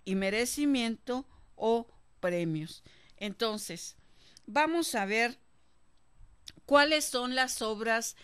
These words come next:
de misericordia corporales y cuáles son las obras de misericordia espirituales. Entonces, eh, nos dice,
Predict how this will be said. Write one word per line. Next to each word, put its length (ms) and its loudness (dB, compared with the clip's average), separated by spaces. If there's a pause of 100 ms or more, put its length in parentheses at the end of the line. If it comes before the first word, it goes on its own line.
(220)
de 200 -2
misericordia 1200 -2 (320)
corporales 1120 0 (260)
y 160 -6
cuáles 540 0
son 440 -8 (400)
las 560 -2
obras 460 -2
de 100 -6
misericordia 1120 -4 (320)
espirituales. 1500 -2 (720)
Entonces, 880 4 (360)
eh, 420 2 (320)
nos 240 -2
dice, 420 -2